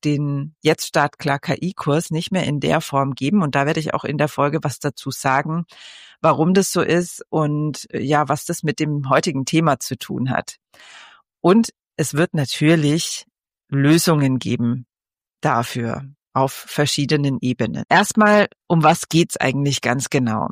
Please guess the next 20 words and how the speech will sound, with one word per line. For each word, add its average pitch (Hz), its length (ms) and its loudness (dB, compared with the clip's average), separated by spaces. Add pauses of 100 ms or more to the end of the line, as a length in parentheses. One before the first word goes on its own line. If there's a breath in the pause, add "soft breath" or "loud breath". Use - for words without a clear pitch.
(120)
Also 165 440 4 (640)
solltest 214 720 4
du 196 440 4
vor, 160 520 2 (180)
ja, 156 220 2
mittlerweile 160 500 2
knapp - 260 -6
drei 143 220 0
Jahren 135 480 2 (580 soft breath)
direkt 160 480 2
mit 165 220 0
eingestiegen 160 680 0
sein, 143 420 0
als - 460 -2
Chat - 220 0
G 175 120 -2
P 147 140 -4
T 160 240 -6
veröffentlicht 165 840 -2
wurde, 165 380 2